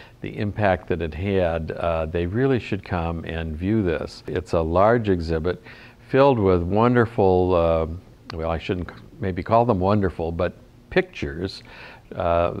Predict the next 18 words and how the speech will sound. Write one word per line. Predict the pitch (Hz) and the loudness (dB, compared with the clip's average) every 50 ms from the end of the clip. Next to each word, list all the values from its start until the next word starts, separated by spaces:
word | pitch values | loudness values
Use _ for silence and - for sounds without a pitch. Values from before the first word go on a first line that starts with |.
| 101 | -4
that, | 92 90 92 92 - - - | -2 -2 -2 -2 -4 -10 -8
that | - 92 90 92 - | -4 -4 -4 -4 -4
really | 98 98 101 120 131 127 120 113 98 | -6 -4 0 2 2 4 4 4 6
are | 90 90 90 87 80 | 6 4 4 2 2
dramatic | 80 92 85 82 98 107 117 123 117 101 95 95 - - | 0 0 0 2 2 2 4 4 4 4 2 0 0 -2
in | 90 87 | -2 -2
their | 87 87 85 | -2 -2 -4
impact | - - 101 92 87 90 87 - 80 82 - - - - - - - - - - - - - | -4 -4 -4 -4 -4 -4 -4 -4 -4 -6 -8 -12 -18 -20 -20 -20 -20 -20 -20 -20 -20 -14 -8
of | - 90 87 85 | -4 -4 -4 -2
what | 90 95 107 120 | 0 2 2 2
was | 120 104 87 - | 2 -2 -2 -2
happening, | - 110 110 107 110 110 - 101 85 82 78 80 82 85 87 95 110 - - | -2 0 0 2 2 0 0 -2 -2 -2 -4 -6 -6 -8 -8 -10 -14 -14 -12
uh, | - 87 80 80 80 78 78 82 - - - - - - - - - - - | -10 -8 -8 -8 -8 -8 -10 -12 -14 -16 -20 -20 -20 -20 -20 -20 -20 -20 -20
through | - - - 113 113 101 | -10 -4 0 0 2 4
that | 98 95 92 90 - | 6 6 6 4 2
period | - 101 92 87 85 | 0 0 2 2 0
of | 85 82 | -2 -4
time. | - - 98 85 80 78 80 80 85 90 | -4 -4 -2 -2 -2 -2 -2 -4 -4 -6